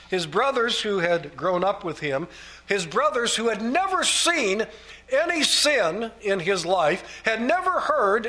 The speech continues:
any lie or deception or crude language come from his lips, his brothers who had never seen anything that was mean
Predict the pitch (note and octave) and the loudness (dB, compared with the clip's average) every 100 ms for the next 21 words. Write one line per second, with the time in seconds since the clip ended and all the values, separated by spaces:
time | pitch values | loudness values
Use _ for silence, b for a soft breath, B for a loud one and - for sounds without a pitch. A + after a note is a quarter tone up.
0 | A3+ A3+ D4 C4+ G#3 B B D#3 A3+ A#3+ | 0 0 2 0 -2 B B -2 2 4
1 | F3 G3 G#3 F#3 F3+ F#3 - A3+ A3+ - | 4 4 2 0 0 -2 0 0 0 -2
2 | F3+ F3+ - B - F3+ F3 G#3+ A#3+ G#3 | -2 -4 -6 B -2 -2 0 0 0 2
3 | G#3 A#3 G3+ E3 F3 - F3+ F#3+ F#3 F3 | 2 2 0 -2 -2 -2 0 -2 -2 -4
4 | D3+ E3 C#3 F3+ D3 C#3+ - B B B | -2 -6 -2 0 0 -2 -8 B B B
5 | B - G#3 F3 C4+ D#4+ C#4 C4 A#3+ G#3+ | B -2 -2 0 0 2 0 0 0 0
6 | G#3+ D4 D#4 - - C4+ B3+ B3 C#4 D#4 | 2 2 2 2 2 2 2 2 2 0
7 | - B3 A#3 A3+ F#3+ E3 F#3 C#4 C4 F3+ | 0 0 0 0 -2 -2 -2 0 2 2
8 | A3 | -2